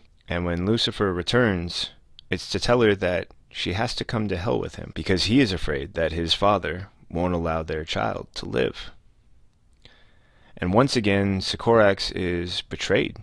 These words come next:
She finds herself completely despondent at the thought that this powerful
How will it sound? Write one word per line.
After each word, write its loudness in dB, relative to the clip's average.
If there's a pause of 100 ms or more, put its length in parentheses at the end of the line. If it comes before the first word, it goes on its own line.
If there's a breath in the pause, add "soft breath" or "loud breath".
She -2
finds 0
herself 2
completely -2
despondent 4
at 0
the 0
thought 4
that 0
this 0
powerful 2